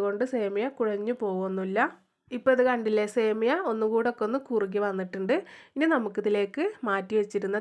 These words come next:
തേങ്ങയുടെ ഒന്നാം പാല് ചേർത്ത് കൊടുക്കാം. ഞാൻ അരക്കപ്പോളം ഒന്നാം പാലാണ് എടുത്തിട്ടുള്ളത്. തേങ്ങാപ്പാലൊക്കെ എടുക്കാൻ ബുദ്ധിമുട്ടുള്ളവർക്ക് പശുവിൻ പാലിലാണെങ്കിലും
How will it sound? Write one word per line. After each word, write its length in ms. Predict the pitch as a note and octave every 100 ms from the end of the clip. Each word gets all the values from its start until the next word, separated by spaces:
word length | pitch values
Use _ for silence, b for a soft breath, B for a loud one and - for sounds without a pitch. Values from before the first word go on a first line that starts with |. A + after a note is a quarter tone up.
| G#3+
തേങ്ങയുടെ 480 | G3 F#3 F#3 F#3+ D4+ G3+
ഒന്നാം 280 | G3 F#3+ F#3+
പാല് 220 | G3 G3 C#4 B3+
ചേർത്ത് 280 | F#3+ F#3+ F3+
കൊടുക്കാം. 360 | F3 - A3+ F4 B B B B
ഞാൻ 160 | A3+ A3 D#4 C4+
അരക്കപ്പോളം 680 | G#3+ G#3+ A#3 - G#3 G#3 D#4 G3+
ഒന്നാം 240 | G3 G3 F#3+
പാലാണ് 360 | G3 G3 G3 B3
എടുത്തിട്ടുള്ളത്. 580 | F#3+ - F#3 F#3+ F3+ G#3+ G4 - B3+
തേങ്ങാപ്പാലൊക്കെ 720 | B3 B3 B3 C4 C4+ C#4 D#4
എടുക്കാൻ 340 | C#4+ C#4+ B3+ C4 C#4+
ബുദ്ധിമുട്ടുള്ളവർക്ക് 800 | B3 A#3 A3 A#3 A#3 A3 G#3+ C#4+ C#4+
പശുവിൻ 320 | A#3+ G#3+ G#3 G#3+
പാലിലാണെങ്കിലും 720 | G#3+ A3+ A#3 G#3 G3+ G#3